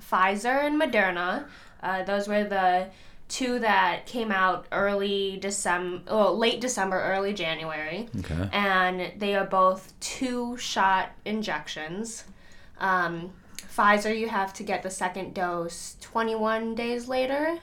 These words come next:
Speaker 1: and Moderna is, um, twenty-eight days later. But I know people are saying that the Moderna vaccine is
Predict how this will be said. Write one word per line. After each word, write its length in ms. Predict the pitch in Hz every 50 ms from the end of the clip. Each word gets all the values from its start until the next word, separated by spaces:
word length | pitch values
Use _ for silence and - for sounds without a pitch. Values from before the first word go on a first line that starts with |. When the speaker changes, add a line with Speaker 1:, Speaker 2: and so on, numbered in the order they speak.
| - -
Speaker 1:
and 300 | - 196 190 190 190 190
Moderna 560 | 190 190 190 180 180 180 180 180 185 175 - -
is, 480 | 180 180 180 175 170 170 170 - - - - - - - - - - - - - -
um, 560 | - 160 156 160 147 139 - - - - 208 - -
twenty-eight 540 | - - 240 226 214 196 - 175 180 - -
days 260 | 156 143 139 147 147
later. 360 | 123 101 92 - 90 95 - - - - - - - - - - - - - 220
But 120 | 214 214
I 100 | 196 202
know 280 | 202 214 214 220 226 220
people 300 | - - 233 - 226 214
are 120 | 214 214
saying 520 | 214 - - 202 196 196 190 190 196 185 180
that 440 | 185 175 175 180 175 - - - -
the 60 | - 190
Moderna 600 | 190 185 180 185 220 240 262 262 262 254 240 208
vaccine 880 | 208 196 180 185 185 - - - 202 190 185 180 180 175 170 175 185 - - - - - - - - - - - - -
is 600 | 208 202 196 190 190 185 180 175 170 175 180